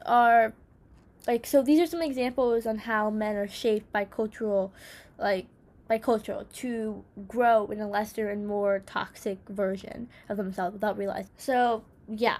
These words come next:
that's basically what toxic masculinity means. So, on the flip side of that, toxic femininity or femininity or toxic feminine behaviors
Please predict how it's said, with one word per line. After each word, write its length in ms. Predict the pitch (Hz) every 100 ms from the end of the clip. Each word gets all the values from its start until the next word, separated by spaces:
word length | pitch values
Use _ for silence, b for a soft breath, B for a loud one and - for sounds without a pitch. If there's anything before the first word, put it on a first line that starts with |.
| -
that's 200 | 214 220
basically 380 | 220 233 233 233
what 80 | 220
toxic 340 | 220 208 220
masculinity 500 | 208 196 - 254 185
means. 300 | 175 107 -
So, 360 | - 233 220 196 - - -
on 100 | 254
the 60 | 262
flip 180 | 254 339
side 160 | 349
of 60 | 285
that, 280 | 240 220 -
toxic 380 | - 294 294 -
femininity 420 | 302 285 247 240 B B
or 140 | 254 233 - -
femininity 540 | 262 269 254 240 226
or 140 | 214 220
toxic 540 | - 240 247 - 247
feminine 420 | 254 247 240 226
behaviors 680 | 220 214 220 208 208 208 208